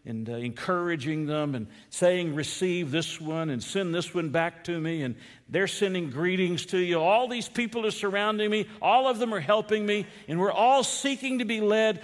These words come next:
by the Spirit of God. But then he comes down here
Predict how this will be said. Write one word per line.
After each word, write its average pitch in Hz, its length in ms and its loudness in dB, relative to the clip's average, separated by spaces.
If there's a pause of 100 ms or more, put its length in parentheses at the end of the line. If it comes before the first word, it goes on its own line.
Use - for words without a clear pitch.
(120)
by 196 100 4
the 180 100 -2
Spirit 214 400 0
of 151 140 -6
God. 175 440 2
But 127 120 -8
then 165 260 -4
he 131 160 -8
comes 151 300 -10
down 151 260 -6
here 131 340 -4